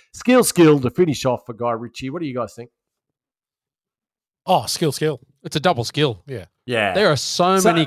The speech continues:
Speaker 3: quotable quotes out of those two movies.
Speaker 2: Five minutes, Turkish.
Speaker 1: Absolutely. And we're,
Speaker 2: Five
Speaker 1: I'm
Speaker 2: minutes,
Speaker 1: sure both
Speaker 2: Turkish.
Speaker 1: of those films will wind up on this podcast at some stage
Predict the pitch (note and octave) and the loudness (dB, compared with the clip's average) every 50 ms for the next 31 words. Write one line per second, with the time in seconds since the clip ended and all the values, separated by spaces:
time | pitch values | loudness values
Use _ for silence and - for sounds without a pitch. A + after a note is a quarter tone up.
0 | - - - - C#3+ D3+ D3+ D3+ C#3+ C#3+ C3 C#3+ C3+ - - D3+ D3 C#3+ - - | -4 -8 -8 -2 0 2 2 2 2 0 -2 -4 -2 -2 0 0 0 0 0 0
1 | C3 C3 B2+ B2+ A#2+ A#2+ B2 B2 - - C3+ B2+ A#2 A#2 A#2 A#2 A2 D3 F#3 F3 | 0 0 0 0 0 0 -2 -2 -4 -6 -6 -6 -6 -6 -6 -4 0 0 0 0
2 | F3 G#3 G3+ F#3 - - G3 F3+ - F#3 E3+ C3+ A#2 G#2+ G#2+ G2+ G2+ G#2 G#2 G2 | 0 -4 -6 -4 -2 -2 -2 0 -2 -2 -4 -4 -2 -2 -2 -4 -4 -6 -8 -12
3 | - _ _ _ _ _ _ _ _ _ _ - - _ _ _ _ _ _ _ | -12 _ _ _ _ _ _ _ _ _ _ -20 -20 _ _ _ _ _ _ _
4 | _ _ _ - F3 D#3 D3 D#3 D#3+ D#3+ D#3 E3 E3 F3 E3 E3 D#3+ G3+ G#3 D#3 | _ _ _ -6 -4 -4 -2 -2 -2 -4 -4 -2 -2 0 0 0 2 4 4 4
5 | D3 E3 E3 D#3 - D3 C#3 C#3+ C#3 C3+ C3 - - D3 D3 C#3 C3+ C3+ A#2 - | 6 4 4 4 2 0 2 4 4 4 2 0 -2 -2 0 0 0 -2 -6 -10
6 | - C3 A#2+ A#2+ B2 C3 B2+ B2 A#2+ A#2+ - A#2+ A#2 A#2 G#2+ - - A#2+ A#2+ - | -10 -10 -8 -8 -6 -6 -6 -6 -8 -8 -8 -10 -10 -12 -14 -14 -14 -14 -12 -12
7 | A#2 A2+ A2+ G#2+ - A2 G#2 - - - A#2+ A2+ G#2 - - A#2 A2 A2 A2 A2 | -12 -12 -12 -12 -16 -18 -16 -12 -12 -10 -10 -10 -12 -10 -8 -8 -6 -6 -8 -10
8 | G#2+ - | -12 -16